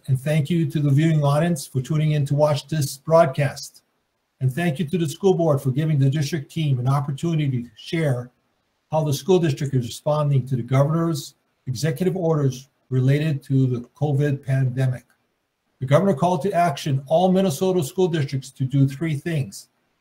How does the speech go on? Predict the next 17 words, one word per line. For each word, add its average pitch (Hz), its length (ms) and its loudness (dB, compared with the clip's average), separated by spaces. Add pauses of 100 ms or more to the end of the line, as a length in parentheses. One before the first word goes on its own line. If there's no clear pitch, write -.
(120)
First, 151 400 0 (420)
implement 160 420 2
a 156 40 4
district 143 400 0
learning 175 320 0
program. 135 440 0 (580)
Second, 175 540 -2 (260)
provide 143 380 0
childcare 151 680 0
to 127 100 -2
children 160 460 -2
of 127 120 -6
healthcare 160 400 0
workers 151 420 -2
and 156 180 -4
first 139 260 -2
responders. 160 680 -2